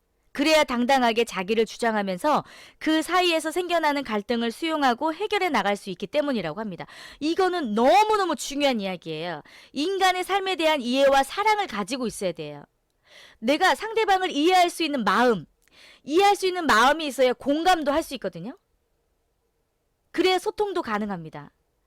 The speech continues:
그래야 문제가 해결이 돼요. 내 의견을 이야기를 했다 할지라도 결국은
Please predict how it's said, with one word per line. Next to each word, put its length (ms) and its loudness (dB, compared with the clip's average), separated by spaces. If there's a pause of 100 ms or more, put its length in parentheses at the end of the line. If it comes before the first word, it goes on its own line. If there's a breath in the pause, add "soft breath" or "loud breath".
(1600)
그래야 400 4
문제가 400 0
해결이 340 0
돼요. 340 -2 (340 soft breath)
내 140 -2
의견을 500 2
이야기를 460 0
했다 220 -2
할지라도 680 -2 (1080 soft breath)
결국은 680 0